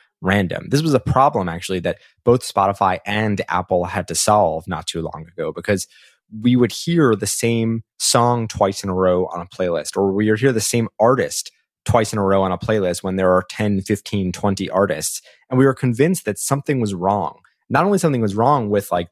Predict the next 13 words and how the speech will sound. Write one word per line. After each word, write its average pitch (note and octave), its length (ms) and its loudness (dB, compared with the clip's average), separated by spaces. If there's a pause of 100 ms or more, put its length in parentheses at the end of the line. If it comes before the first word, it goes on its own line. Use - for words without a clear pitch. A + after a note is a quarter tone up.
the, G2 240 0
the F#2+ 240 -2
algorithm, G2+ 640 0
but, A2+ 180 -4
like, G#2 240 -2 (380)
that B2 220 2
there A#2+ 180 2
was A2+ 180 0
almost E3 380 0
something G2+ 320 -6
corrupt G2+ 540 -2
happening. - 440 -12
Like, G2 180 -2